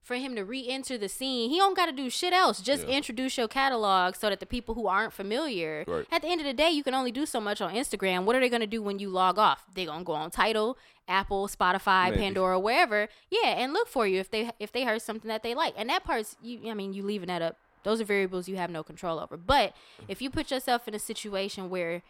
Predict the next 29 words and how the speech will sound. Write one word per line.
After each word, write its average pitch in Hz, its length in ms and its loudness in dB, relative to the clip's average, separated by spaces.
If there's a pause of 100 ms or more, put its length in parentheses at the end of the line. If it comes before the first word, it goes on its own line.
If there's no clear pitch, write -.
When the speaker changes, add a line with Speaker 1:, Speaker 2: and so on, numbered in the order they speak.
(260)
Speaker 1:
new 226 180 -2
people 208 260 -2
can 175 180 -6
hear 320 240 2
you, 240 440 -2 (100)
Speaker 2:
Yeah. 98 180 -8 (160)
Speaker 1:
then, 311 380 0 (300)
you 349 120 -2
know, 330 160 2
the 311 100 -2
money 381 240 2
would've 320 200 -2
came. 359 460 -4
Speaker 2:
Yeah, 92 200 -2
so 104 220 -6
no, 107 320 -2
we're 110 160 -6
not 117 180 0
gonna 117 140 -2
do 104 160 -6
that. 98 180 0
So 98 140 -6
now 101 220 0
we 117 160 -4
have, 95 420 0 (340)
who, 120 200 -10
who's 120 180 -12
on 120 140 -10
tomorrow? 120 460 -8